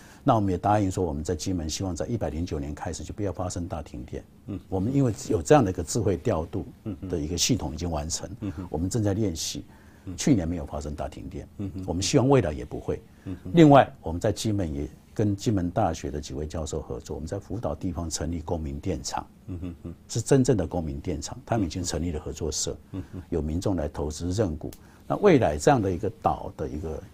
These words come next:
Speaker 1: 用电的情况跟调度的情况，就是我们台湾的缩小版。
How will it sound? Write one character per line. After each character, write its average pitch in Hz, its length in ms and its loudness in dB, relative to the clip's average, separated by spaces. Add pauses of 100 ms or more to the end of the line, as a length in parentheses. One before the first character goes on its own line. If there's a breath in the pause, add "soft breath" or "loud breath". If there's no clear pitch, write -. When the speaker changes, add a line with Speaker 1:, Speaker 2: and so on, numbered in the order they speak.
(140)
Speaker 1:
用 107 240 4
电 98 160 0
的 78 80 -2
情 - 260 -6
况 80 240 -4
跟 80 200 -4
调 107 200 4
度 80 140 -8
的 73 100 -4
情 - 240 -10
况， 69 240 -8 (320 soft breath)
就 135 180 10
是 - 140 2
我 87 80 2
们 82 120 -2
台 82 240 -2
湾 98 200 0
的 92 100 0
缩 87 220 -2
小 - 180 -4
版。 - 160 -8